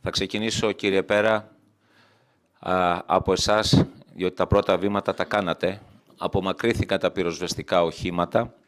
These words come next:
από την είσοδο του κημητηρίου της Υπεραχώρας. Αποκαταστάθηκε η ζημιά στο κημητήριο. Τώρα μένει να εξετάσετε, και ελπίζω να το κάνετε και αυτό σύντομα,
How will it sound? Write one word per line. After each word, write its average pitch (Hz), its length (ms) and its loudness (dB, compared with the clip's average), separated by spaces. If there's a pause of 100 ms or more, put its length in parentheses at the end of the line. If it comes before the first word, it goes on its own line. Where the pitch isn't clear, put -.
(260)
από 87 340 -2
την 87 280 -10
είσοδο 92 440 2
του - 120 -8
κημητηρίου 78 560 -4
της - 140 -10
Υπεραχώρας. 85 720 -8 (840)
Αποκαταστάθηκε 104 1000 2 (280)
η - 120 -6
ζημιά 98 600 0
στο 90 300 -4
κημητήριο. 92 840 -2 (920)
Τώρα 113 220 6
μένει 113 500 0 (260)
να 90 140 -2
εξετάσετε, 95 840 0
και - 80 -4
ελπίζω 90 320 0
να 80 80 2
το 78 100 -2
κάνετε 82 300 0
και 76 100 -8
αυτό 76 200 -8
σύντομα, 85 540 -8